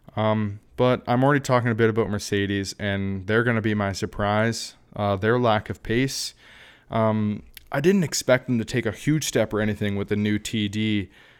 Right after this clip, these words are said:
uh, technical directive, that is, but I also wasn't expecting them to be down one point eight seconds over one lap. Yeah, that, that sounds really bad, and it is, but being such a long lap, there is more circuit for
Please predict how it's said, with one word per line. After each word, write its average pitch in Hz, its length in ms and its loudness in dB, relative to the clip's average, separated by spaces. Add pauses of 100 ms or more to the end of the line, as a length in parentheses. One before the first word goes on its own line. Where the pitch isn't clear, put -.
(140)
uh, 101 220 0
technical 101 440 -4
directive, 101 420 -2
that 98 180 -2
is, 98 220 -2
but 110 160 2
I 110 100 6
also 123 540 2
wasn't 120 340 0
expecting 117 520 -2
them 117 120 0
to 104 80 -6
be 101 120 -2
down 104 360 -2
one 127 220 -2
point 135 300 -2
eight 123 180 -2
seconds 120 640 -2
over 101 220 -2
one 113 240 -2
lap. 110 360 -2 (680)
Yeah, 123 240 8
that, 101 200 2
that 135 200 0
sounds 143 300 0
really 123 360 4
bad, 131 420 2 (140)
and 113 260 2
it 107 140 0
is, 131 400 2 (100)
but 107 540 -2
being 165 200 2
such 156 180 -4
a 127 60 0
long 110 320 2
lap, 113 240 0
there - 160 -4
is 110 240 0
more 107 200 0
circuit 101 440 -4
for 98 380 -2